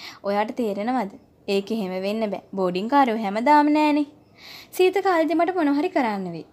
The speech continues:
මං මේ ඒ ගැන හිතනවා. මං හිතන්නේ කතන්දර ලියන්න ඕන." ජෙමි පුදුම වී පොලියානා දෙස බැලුවා. "ඔයා මොකක්?" ඔහු යළිත් වරක් ඇසුවා.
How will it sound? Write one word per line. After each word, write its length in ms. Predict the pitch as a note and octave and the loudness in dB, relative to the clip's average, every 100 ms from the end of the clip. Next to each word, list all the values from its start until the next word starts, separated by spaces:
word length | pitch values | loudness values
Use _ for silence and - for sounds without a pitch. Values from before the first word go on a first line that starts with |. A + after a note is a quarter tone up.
| _ _ | _ _
මං 180 | A3+ B3+ | -6 -2
මේ 320 | C#4 D4+ B3+ | 0 0 0
ඒ 40 | C4 | 0
ගැන 180 | B3 A#3 | 0 0
හිතනවා. 520 | A3+ F#3+ F#3 F3 F3+ _ _ | -4 -8 -12 -12 -16 _ _
මං 240 | G#3+ A3+ B3+ | -6 -2 -2
හිතන්නේ 800 | - A#3 B3+ C4+ C#4 C#4 C#4 C#4 - _ | -2 -4 -4 -2 -2 -2 -4 -6 -12 _
කතන්දර 560 | F4+ F4 E4+ C4 G3+ | -4 0 2 2 0
ලියන්න 380 | F#3+ F#3 F#3 F3 | -2 -2 -4 -8
ඕන." 180 | F3 F3 - - _ _ _ _ _ _ _ _ _ _ _ _ _ _ _ _ _ - - | -10 -12 -16 -20 _ _ _ _ _ _ _ _ _ _ _ _ _ _ _ _ _ -20 -12
ජෙමි 340 | A#3+ C4+ D4 G4+ C5 | 0 2 4 2 2
පුදුම 300 | D#4+ C#4 E4 C#4 | 2 4 4 2
වී 140 | F4+ | 2
පොලියානා 600 | E4 B3+ B3+ A#3+ A3+ G3 | 0 2 2 2 0 -2
දෙස 180 | F#3+ C#4+ | -4 -2
බැලුවා. 420 | B3+ F3 E3+ - _ _ _ _ _ _ _ _ - | 0 0 -6 -16 _ _ _ _ _ _ _ _ 0
"ඔයා 480 | G#3 A3 G#3 F#3 - - _ | 2 4 4 2 -4 -14 _
මොකක්?" 320 | F#3 E3+ E3+ E4+ D5+ - - - A3 A#3+ - _ _ _ _ _ _ _ C4 | -10 -10 -2 0 0 -2 -20 -20 -20 -20 -20 _ _ _ _ _ _ _ -2
ඔහු 120 | F#4 | 2
යළිත් 380 | G4 D#4 F#4 E4+ | 4 4 2 0
වරක් 320 | A#3 B3 C#4+ | -2 -2 -4
ඇසුවා. 420 | B3 F#3 F#3 - | -6 -8 -20 -20